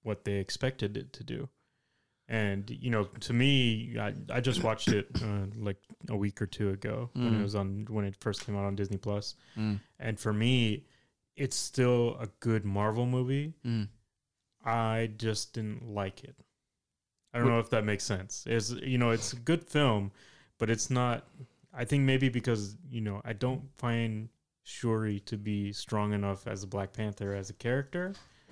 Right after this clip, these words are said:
Speaker 1: And so that was different for me. And
Speaker 2: Yeah.
Speaker 1: obviously, yeah, I mean, you're, you're not gonna get Chadwick Boseman back, obviously.
Speaker 2: Right.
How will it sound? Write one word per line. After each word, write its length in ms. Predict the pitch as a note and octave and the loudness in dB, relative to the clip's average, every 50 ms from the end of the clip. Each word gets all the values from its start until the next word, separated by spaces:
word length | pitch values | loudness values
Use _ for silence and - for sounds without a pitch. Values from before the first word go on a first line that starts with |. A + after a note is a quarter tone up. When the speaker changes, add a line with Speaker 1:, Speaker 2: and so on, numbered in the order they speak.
| - - _ _ _ _ _ - | -20 -20 _ _ _ _ _ -6
Speaker 1:
And 160 | - G#2+ G2+ | -4 -2 -2
so 140 | - - G#2+ | 0 0 0
that 180 | G2+ G2+ G#2+ A2+ | 2 2 0 0
was 160 | A2 G#2 G2+ | 0 -2 -2
different 420 | G2 G2+ A2+ A2 - C#3 C#3 B2+ - | -2 -2 -2 0 0 -4 -4 -4 -2
for 100 | C#3+ C#3 | -2 0
me. 300 | C#3 C#3 C#3 C#3+ D3 D3+ - _ - | 0 0 0 -2 -4 -8 -12 _ -2
And 80 | - B2 A#2+ A2+ | 2 4 6 6
Speaker 2:
Yeah. 40 | A2+ | 6
Speaker 1:
obviously, 500 | A2 A2+ A2+ A#2 G#2+ - - G#2+ G2+ G#2 | 4 4 2 0 -2 0 0 0 2 2
yeah, 140 | G#2+ G#2 G2 | 2 2 2
I 240 | G2 G2 G2+ G2+ G2+ | 2 0 0 0 0
mean, 240 | G2 G2 G2 G2 | 0 0 0 -2
you're, 240 | G2 G#2 G#2 G#2 G#2 | -2 -4 -4 -4 -4
you're 220 | G#2+ G#2 A2+ G#2 G#2 | -4 -4 -6 -4 -2
not 140 | G#2 G2 | -4 -2
gonna 140 | - G2+ G2+ | -2 -2 -2
get 280 | G2 G2+ G2 F#2+ - - | 0 -2 -2 -4 -6 -8
Chadwick 400 | - G#2 G2+ F#2+ G2 G2 F#2 - | -4 -4 -2 -2 -2 -4 -4 -2
Boseman 400 | G#2 G2+ G2 F#2+ G2+ G2 F#2+ F#2+ | -2 -2 -2 -2 -4 -6 -6 -4
back, 320 | G2+ G2+ G#2 G2 - - G#2+ | -4 -4 -4 -4 -6 -10 -12
obviously. 420 | G#2+ G#2 G#2 - F#2+ - B2 A#2+ | -10 -10 -8 -8 -8 -6 -6 -2
Speaker 2:
Right. 520 | E3+ D#3 C3 B2+ B2+ A#2 G#2+ G#2 G#2 G#2 | 2 4 6 6 6 6 6 4 4 2